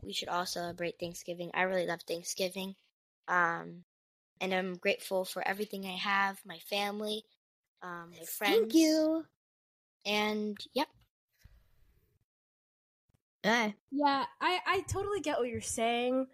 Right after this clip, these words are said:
Speaker 3: But, you know, I think that if we start, like, decorating in December for Christmas, that only gives us, like, what?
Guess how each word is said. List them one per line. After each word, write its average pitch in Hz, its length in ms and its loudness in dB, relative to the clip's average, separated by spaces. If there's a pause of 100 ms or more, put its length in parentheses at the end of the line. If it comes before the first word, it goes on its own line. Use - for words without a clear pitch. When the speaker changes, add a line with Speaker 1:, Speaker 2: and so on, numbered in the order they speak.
(300)
Speaker 3:
But, 262 140 -4
you 311 80 2
know, 311 200 2
I 294 180 2
think 330 360 -6
that 262 320 0 (880)
if - 160 -2
we 294 120 0
start, 277 480 4 (160)
like, 240 180 -6
decorating 226 680 0
in 208 160 0
December 208 680 0
for 233 140 0
Christmas, 247 460 0
that 220 100 4
only 214 160 4
gives 208 220 0
us, 190 160 0
like, 180 260 -2
what? 180 300 0